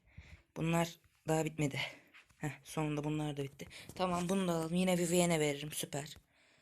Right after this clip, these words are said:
Çok güzel oldu. Vivienne'e vermek için güzel bunlar. Hem Vivienne için eşya da kasmış oluyorum.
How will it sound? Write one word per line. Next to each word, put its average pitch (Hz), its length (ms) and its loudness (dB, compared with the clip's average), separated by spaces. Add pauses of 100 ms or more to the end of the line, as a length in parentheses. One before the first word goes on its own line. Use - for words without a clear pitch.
(140)
Çok - 240 -4
güzel 156 220 2
oldu. 139 360 -2 (1200)
Vivienne'e 175 380 6
vermek 180 300 4
için 185 200 2
güzel 180 280 8
bunlar. 143 360 -2 (2250)
Hem 170 160 4
Vivienne 165 360 2
için 175 180 0
eşya 170 360 4
da 165 80 4
kasmış 156 380 -4
oluyorum. 156 360 0